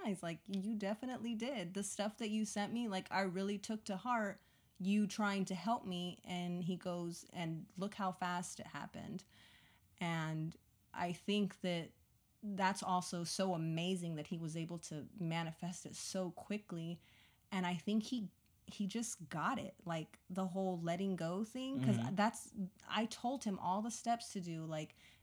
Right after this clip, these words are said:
Speaker 1: acceptance and then letting it go. I told him all of that. And he just, he, you know,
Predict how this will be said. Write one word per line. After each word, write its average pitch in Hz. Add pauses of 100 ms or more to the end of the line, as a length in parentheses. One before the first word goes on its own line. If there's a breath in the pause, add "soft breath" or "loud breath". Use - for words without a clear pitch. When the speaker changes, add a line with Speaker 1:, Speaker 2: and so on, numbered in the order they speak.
Speaker 1:
acceptance 220
and 175
then 165
letting 170
it 160
go. 190
I 180
told 226
him 196
all 220
of 202
that. 156
And 170 (480 soft breath)
he 196
just, 214
he, 196 (840)
you 202
know, 175